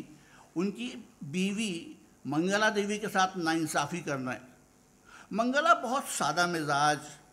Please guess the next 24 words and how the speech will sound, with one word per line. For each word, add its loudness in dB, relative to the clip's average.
घर, 0
घर 2
बार 6
के 0
कामकाज 2
से -2
वाकिफ -4
और 0
पैसे -2
का 4
काम 2
ढेले 2
में 2
चलाने 4
वाली 4
औरत 0
थी। -14
जब -8
तक -4
अपना -2
मकान 2
ना 2
बन 2
गया, 0